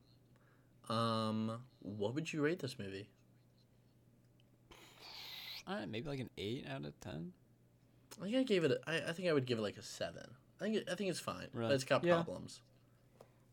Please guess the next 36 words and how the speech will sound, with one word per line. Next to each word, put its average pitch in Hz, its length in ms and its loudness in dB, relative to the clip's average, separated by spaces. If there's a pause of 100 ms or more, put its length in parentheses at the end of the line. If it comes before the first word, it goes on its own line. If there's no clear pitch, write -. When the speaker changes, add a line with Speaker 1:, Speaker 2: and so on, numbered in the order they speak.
Speaker 2:
I, 175 220 8 (180)
I 135 100 4
find 208 240 4
it 214 60 0
kinda 196 180 2
boring 127 300 2
Speaker 1:
Um, 127 60 0
Speaker 2:
at 120 100 -6
some 123 160 -2
points. 123 380 -4
Some 160 260 4
points. - 360 -8 (1700)
Speaker 1:
Yeah. 131 440 10 (220)
Speaker 2:
Oh, 190 200 12
Speaker 1:
Um, 175 60 12
Speaker 2:
no, 190 200 12
Speaker 1:
I'm 202 140 6
just 170 140 4
Speaker 2:
it's, - 0 -
Speaker 1:
not 147 120 8
a - 20 8
big 131 60 8
Speaker 2:
yeah, 175 120 12
no, 170 120 10
Speaker 1:
fan 170 60 10
Speaker 2:
it's - 120 6
Speaker 1:
of 170 80 12
the 135 60 2
way 139 160 10
Speaker 2:
definitely - 0 -
Speaker 1:
that - 100 6
Speaker 2:
an 123 60 4
eight. 123 60 6
Speaker 1:
Spider-Man's 104 360 4
kinda 101 240 -4
written. 95 440 -6